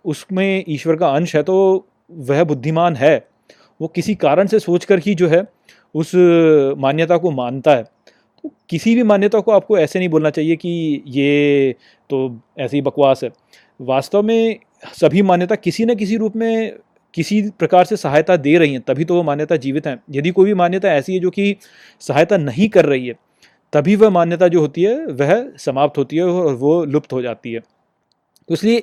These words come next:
एक आदर का भाव आपके भीतर प्रत्येक मान्यता के लिए होना चाहिए। अब ये हो सकता है कि एक मान्यता पहले बहुत कार्य, अ, में अच्छी रही हो इसलिए उसको माना जाता था और अब धीरे-धीरे जैसे-जैसे उसका उपयोग कम होता जा रहा है वैसे-वैसे उसकी जो लोकप्रियता है वो भी कम होती जा रही है। किंतु तब भी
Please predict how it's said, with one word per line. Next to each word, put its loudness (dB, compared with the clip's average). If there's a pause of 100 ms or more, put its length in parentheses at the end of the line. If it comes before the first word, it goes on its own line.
एक 4 (120)
आदर 2
का 2
भाव 2
आपके -2
भीतर -4
प्रत्येक -8
मान्यता -6
के -8
लिए -4
होना -8
चाहिए। -10
अब -4
ये 2
हो 8
सकता 0
है 0
कि -2
एक 0
मान्यता -2
पहले 0
बहुत 2
कार्य, 2
अ, -4 (580)
में 0
अच्छी -2
रही 6
हो 6
इसलिए 2
उसको 0
माना 0
जाता 2
था -2
और 0
अब 0
धीरे-धीरे 4
जैसे-जैसे 0
उसका 0
उपयोग 0
कम 0
होता -4
जा 0
रहा 0
है -4
वैसे-वैसे 0
उसकी -6 (460)
जो 4
लोकप्रियता 4
है 4
वो 2
भी 0
कम -4
होती -8
जा -6
रही -6
है। -8
किंतु -8
तब -2
भी -6